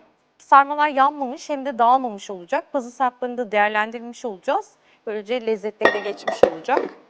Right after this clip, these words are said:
Şunları da alalım altına. Sap kısımlarını böyle altına zemin yapıyorum. Bu etli bir pazı sarma olsaydı şöyle kemikli etleri diziyor olacaktım. Bir gün de öyle bir pazı sarma ya da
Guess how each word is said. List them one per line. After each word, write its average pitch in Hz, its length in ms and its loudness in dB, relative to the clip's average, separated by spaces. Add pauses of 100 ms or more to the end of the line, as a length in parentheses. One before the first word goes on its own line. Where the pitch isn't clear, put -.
(320)
Şunları 262 400 -8
da 190 60 0
alalım 170 360 -6
altına. 185 560 -8 (3750)
Sap - 380 -4
kısımlarını 196 680 -10 (500)
böyle - 160 -12
altına 214 460 -2
zemin 185 280 -10
yapıyorum. - 400 -20 (800)
Bu 254 140 -4
etli 247 300 -4
bir 240 100 -10
pazı 226 320 -4
sarma 220 440 0
olsaydı 233 320 -2
şöyle 196 220 -16
kemikli 180 360 -16
etleri 180 340 -12
diziyor 160 360 -12
olacaktım. 156 500 -8 (420)
Bir 202 80 -10
gün 180 180 -16
de 202 60 -4
öyle 202 220 -4
bir 180 60 -14
pazı 156 220 -12
sarma 160 400 -6
ya 170 220 -6
da 180 160 0